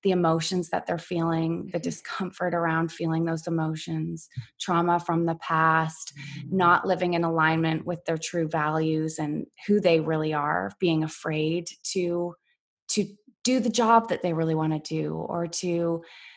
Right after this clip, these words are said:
Speaker 1: you know, decide that maybe they don't want kids, but it feels like there's so much pressure to, and they're heading down that path. And so, you know, we, we love to change our body and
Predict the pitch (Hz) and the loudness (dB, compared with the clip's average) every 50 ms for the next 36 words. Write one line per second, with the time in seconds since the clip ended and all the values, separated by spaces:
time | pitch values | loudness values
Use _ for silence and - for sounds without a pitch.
0 | - _ _ - 196 185 185 180 214 - - 208 208 208 208 - 214 208 208 214 | -20 _ _ -4 -2 -2 0 -2 0 0 2 2 2 2 0 0 -2 -2 -2 0
1 | 233 220 233 226 240 269 277 285 240 214 175 - - - - 170 151 - 131 - | 0 2 4 4 4 2 2 2 2 2 2 2 -2 -4 -2 -2 -2 -2 -4 -6
2 | - - - 180 - - - 202 190 190 190 - 180 - - 208 180 - - 202 | -6 -4 -4 -2 -2 -4 -2 -2 -2 -2 -2 -4 -6 -4 -6 -6 -4 -4 -2 -2
3 | 202 190 - - - - 240 240 226 - 220 196 - - 175 165 156 151 147 151 | -2 -2 -4 -6 -2 0 0 2 2 0 -2 -4 -4 -2 0 0 0 0 0 0
4 | 156 160 160 165 170 202 220 226 226 214 214 196 196 196 185 - - - 214 226 | 0 -2 -2 0 0 2 2 2 2 4 4 2 2 2 0 -2 -2 0 2 4
5 | 214 196 185 190 - - 170 170 165 - - - - - - - - - - 262 | 4 4 4 2 0 -4 -4 -4 -6 -8 -16 -18 -18 -18 -20 -20 -10 0 4 4
6 | 240 233 208 - - - _ _ _ _ _ _ _ _ _ _ - 240 247 233 | 6 6 4 2 -4 -8 _ _ _ _ _ _ _ _ _ _ -4 0 2 4
7 | 214 208 208 233 226 214 175 - - _ _ _ _ - 233 233 220 220 226 233 | 4 4 4 2 2 2 0 -2 -6 _ _ _ _ 0 0 2 2 2 4 6
8 | 226 233 240 262 247 - - - - - 240 226 214 208 202 196 190 190 190 190 | 6 6 6 6 2 -2 -6 -10 -6 -2 0 2 2 2 2 2 0 0 -2 -4
9 | 190 - _ _ _ _ _ _ _ _ _ _ _ _ _ _ _ _ _ _ | -8 -12 _ _ _ _ _ _ _ _ _ _ _ _ _ _ _ _ _ _
10 | _ _ _ - - - _ _ _ - - - 208 208 202 202 202 196 202 190 | _ _ _ -20 -20 -20 _ _ _ -4 -2 0 0 2 2 2 4 2 2 2
11 | 185 170 165 165 175 165 170 175 175 180 180 180 185 185 190 - - - 175 175 | 2 2 4 4 6 6 6 4 4 2 0 0 0 -2 -4 -8 -6 -2 0 0
12 | 170 165 165 160 160 165 165 165 - - | 2 2 2 2 2 2 0 -2 -4 -8